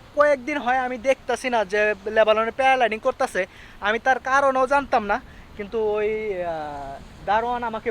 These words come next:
বলে দিল আর কি। তো আসলে এটা অনেক দুঃখজনক, কারণ অস্ট্রেলিয়ান থেকে এক পোলা আইছে, হে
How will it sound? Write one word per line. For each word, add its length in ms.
বলে 200
দিল 180
আর 120
কি। 100
তো 80
আসলে 280
এটা 160
অনেক 240
দুঃখজনক, 460
কারণ 160
অস্ট্রেলিয়ান 500
থেকে 160
এক 180
পোলা 260
আইছে, 260
হে 120